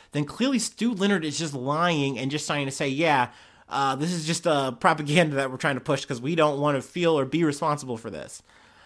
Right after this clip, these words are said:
Um, also, just kinda by the look of it, I feel like a Stu Leonard, and I hope maybe I have some people in this area. I would love to have a listener from this area, um, who's been to a Stu Leonard's.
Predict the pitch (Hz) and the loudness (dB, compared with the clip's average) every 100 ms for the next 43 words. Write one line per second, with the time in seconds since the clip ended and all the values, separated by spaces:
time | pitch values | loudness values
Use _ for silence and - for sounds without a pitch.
0 | _ - 160 165 160 160 - 269 302 359 | _ -4 0 2 0 -4 -2 0 2 0
1 | 220 240 - 277 226 190 165 120 123 143 | -2 -4 -2 0 0 2 2 2 -2 0
2 | 196 202 202 135 - 240 269 214 156 - | 0 2 0 -2 -4 -2 0 0 -4 -2
3 | 196 175 160 160 156 113 147 143 226 285 | -2 0 0 0 0 0 -2 0 2 0
4 | - 151 185 185 156 143 147 151 147 131 | -2 -2 -2 0 0 2 2 2 -4 -6
5 | 170 156 143 139 143 123 131 135 135 - | -6 -4 -4 -4 -6 -6 -6 -4 -4 -4
6 | 147 139 120 123 131 131 139 135 127 120 | -4 -4 -4 -2 -2 -2 -2 -2 -2 -2
7 | 127 143 127 127 120 113 135 131 117 110 | -4 -6 -6 -6 -8 -6 -2 -2 -2 -6
8 | 117 - - - - 123 117 107 - 139 | -10 -20 -20 -20 -6 -4 -2 -4 -6 -4
9 | 131 113 107 147 165 139 - 135 120 110 | -4 -4 0 0 0 -2 -4 -4 -4 -4
10 | 107 107 - | -6 -8 -10